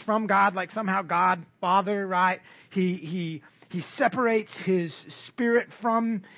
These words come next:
him and, and, and sends it or gives it, or, or was it the Son that did that? And there's, there's just some confusion, right? I see, I see confused looks on your faces, right? But, but I,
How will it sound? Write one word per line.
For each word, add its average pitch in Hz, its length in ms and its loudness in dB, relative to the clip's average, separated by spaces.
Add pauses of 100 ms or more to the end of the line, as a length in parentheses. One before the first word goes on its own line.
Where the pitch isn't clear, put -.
(280)
him 240 540 4
and, 180 400 -4
and, 175 300 -6
and 165 240 -10 (120)
sends 233 360 -2
it 233 240 -2
or 160 120 -8
gives 202 400 -4
it, 220 180 -4
or, 160 200 -6 (200)
or 175 120 0
was 190 160 0
it 202 100 -10
the 165 100 -12 (140)
Son 262 300 2
that 214 220 -6
did 214 300 -2
that? 208 560 2
And 185 460 -4 (800)
there's, 185 280 -2 (140)
there's 165 160 -12
just 196 220 -12
some 220 120 -6
confusion, 180 640 -10 (300)
right? 147 240 -8
I 147 120 -6
see, 170 240 -10
I 151 60 -14
see 156 180 -14
confused 147 460 -14
looks 139 220 -18
on 139 100 -16
your 131 100 -16
faces, 127 460 -18
right? 127 220 -14
But, 156 140 -18 (540)
but 196 200 -4
I, 185 180 -2